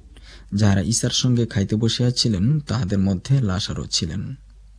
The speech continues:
এমন সময় মরিয়ম আধসের খুব দামি খাঁটি আতর লইয়া আসিলেন এবং ঈসার পায়ে তাহা ঢালিয়া দিয়া নিজের চুল দিয়া তার পা মুছাইয়া দিলেন।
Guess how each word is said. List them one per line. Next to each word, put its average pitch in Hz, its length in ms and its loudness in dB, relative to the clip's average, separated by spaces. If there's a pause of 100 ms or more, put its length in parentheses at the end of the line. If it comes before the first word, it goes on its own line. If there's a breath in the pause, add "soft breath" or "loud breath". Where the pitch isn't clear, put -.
(1400 loud breath)
এমন 127 320 6
সময় 139 320 4
মরিয়ম 107 540 4 (380 soft breath)
আধসের 98 680 -2 (400)
খুব 156 260 0 (120)
দামি 92 360 2 (440 soft breath)
খাঁটি 110 340 -2 (100)
আতর 98 280 -2
লইয়া 107 220 0
আসিলেন - 320 -8 (600 loud breath)
এবং 101 200 0
ঈসার 117 320 0
পায়ে 95 360 -2
তাহা 104 320 -4
ঢালিয়া 110 420 2
দিয়া 104 260 -2 (280)
নিজের 87 220 2 (160)
চুল 147 280 2
দিয়া 82 200 -4 (180)
তার - 200 -6
পা 95 260 -4
মুছাইয়া 101 440 -2
দিলেন। - 260 -12